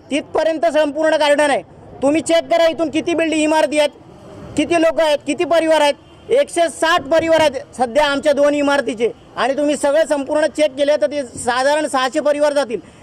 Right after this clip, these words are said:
सहाशे कुटुंब म्हणजे माणसं किती झाली? एका कुटुंबामध्ये साधारण तुम्ही चार माणसं धरा, एवढ्या लोकांना तुम्ही कुठे हे करणार?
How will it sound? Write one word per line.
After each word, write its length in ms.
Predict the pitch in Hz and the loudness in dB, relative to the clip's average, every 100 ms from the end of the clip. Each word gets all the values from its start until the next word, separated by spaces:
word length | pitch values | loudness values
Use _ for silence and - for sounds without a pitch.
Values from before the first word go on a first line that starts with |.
| - - | -10 -2
सहाशे 440 | 240 302 320 349 | 0 0 0 -2
कुटुंब 420 | - 311 330 320 | -2 -2 0 0
म्हणजे 280 | 330 330 320 | 0 0 0
माणसं 320 | 320 311 311 | 0 -2 -2
किती 200 | 311 311 | -2 0
झाली? 300 | 320 294 254 - - - | 2 2 0 -8 -8 0
एका 260 | 539 330 | 0 0
कुटुंबामध्ये 640 | 311 294 311 294 302 294 294 | -2 -2 -2 0 0 0 0
साधारण 380 | 269 269 294 285 | 0 2 0 -2
तुम्ही 200 | 285 294 | -4 -2
चार 240 | 285 294 | -2 0
माणसं 280 | 294 294 285 | -2 -2 0
धरा, 220 | 262 196 - - - - - - - 240 | 0 -2 -8 -20 -20 -20 -20 -18 -12 -2
एवढ्या 400 | 247 285 320 359 | 0 0 0 0
लोकांना 440 | 330 339 330 349 349 | 2 2 2 0 0
तुम्ही 220 | 339 339 | 0 -2
कुठे 240 | 349 359 | -2 0
हे 120 | 359 | 2
करणार? 520 | 330 320 302 285 277 | 2 0 0 0 0